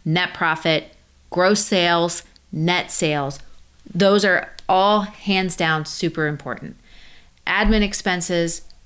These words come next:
assets, liabilities, those are all important, okay, for business stuff. Um, and that goes across the board for any business. But your key metrics for sales, conversion rates, open rates,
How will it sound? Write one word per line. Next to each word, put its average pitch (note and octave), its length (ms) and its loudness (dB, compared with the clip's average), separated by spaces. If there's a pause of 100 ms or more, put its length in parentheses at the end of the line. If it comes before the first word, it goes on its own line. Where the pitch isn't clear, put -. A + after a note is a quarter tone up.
(280)
assets, F3 800 0 (380)
liabilities, D#3 1200 -2 (340)
those F3+ 300 2
are D#3 120 2
all C#3+ 120 2
important, - 540 -10 (160)
okay, D3 260 -6
for C#3 180 -8
business C#3+ 380 -4
stuff. - 380 -8 (420)
Um, D#3+ 300 0
and F3 180 2
that F3+ 220 0
goes F3 200 2
across D#3+ 320 -2
the D#3 80 -6
board D3+ 280 -2
for - 120 -8
any D3 240 -6
business. - 440 -6 (460)
But G3+ 140 2
your G#3 120 2
key C#4 260 0
metrics A3+ 640 0
for - 200 -6
sales, E3+ 640 0
conversion F#3+ 640 0
rates, B2 320 -8 (120)
open F3+ 340 0
rates, - 400 -6